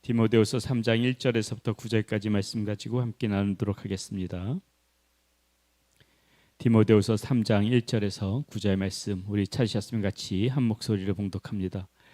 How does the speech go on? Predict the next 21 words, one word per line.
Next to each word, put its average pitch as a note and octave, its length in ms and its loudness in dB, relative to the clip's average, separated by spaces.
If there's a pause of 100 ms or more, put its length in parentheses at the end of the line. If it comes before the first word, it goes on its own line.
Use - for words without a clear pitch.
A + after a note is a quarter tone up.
(500)
"너는 A#2+ 260 10
이것을 A#2 360 8
알라. G#2+ 720 6
말세에 A2+ 440 6
고통하는 A2+ 540 4
때가 A2 260 6
이르러 G#2+ 580 4
사람들이 A2+ 560 4
자기를 G#2+ 400 4
사랑하며 G2+ 960 0
돈을 A2+ 300 6
사랑하며 G2+ 800 2
자랑하며 G#2 880 2
교만하며 G#2 720 2
비방하며 G#2 720 2 (460)
부모를 A2+ 400 8
거역하며 G#2+ 840 4
감사하지 G#2+ 640 2
아니하며 G#2 760 0
거룩하지 G#2+ 560 2
아니하며 G2+ 600 -2